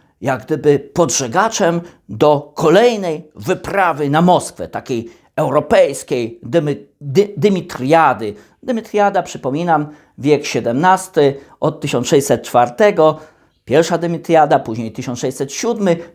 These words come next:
Próbowaliśmy syna Iwana czwartego Groźnego, Dymitra, który, młodego książęcia, który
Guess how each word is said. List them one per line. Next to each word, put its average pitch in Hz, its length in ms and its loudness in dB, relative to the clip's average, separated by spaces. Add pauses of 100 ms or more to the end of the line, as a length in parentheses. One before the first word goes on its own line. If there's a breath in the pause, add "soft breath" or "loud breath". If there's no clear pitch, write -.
Próbowaliśmy 175 1200 0 (720)
syna 170 760 2 (320)
Iwana 151 440 2
czwartego 151 520 0
Groźnego, 139 720 -2 (180)
Dymitra, 151 640 0
który, 127 380 -2
młodego 165 680 0
książęcia, 175 640 -4
który 139 340 0